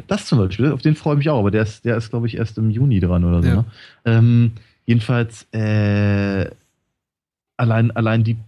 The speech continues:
Speaker 1: diese Positionierung des, ähm, des, äh, jovialen, ähm, Tony Stark als, als, äh, äh, als co-, coole Kapitalismus-Socke, ehrlicherweise, ja,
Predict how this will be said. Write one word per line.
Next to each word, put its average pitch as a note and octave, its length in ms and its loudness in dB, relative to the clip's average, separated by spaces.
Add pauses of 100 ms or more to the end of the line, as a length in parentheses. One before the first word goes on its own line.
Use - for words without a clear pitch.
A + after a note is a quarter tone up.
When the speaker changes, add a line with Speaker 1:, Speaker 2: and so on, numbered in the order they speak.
Speaker 1:
diese A#2 140 -4
Positionierung A#2 960 0
des, F2 240 -4
ähm, F2 640 0 (440)
des, - 300 -6
äh, D#2+ 160 0
jovialen, G#2 1000 0 (840)
ähm, G2 1040 2 (180)
Tony A2 300 2
Stark G#2+ 560 -2
als, G2 320 -2
als, - 400 -2
äh, F2+ 320 4 (760)
äh, C2+ 40 -10
als C2 1200 -2 (1000)
co-, - 160 -4 (460)
coole D#3+ 300 2
Kapitalismus-Socke, B2 1040 -2 (120)
ehrlicherweise, C3+ 800 -4
ja, A#2+ 220 -4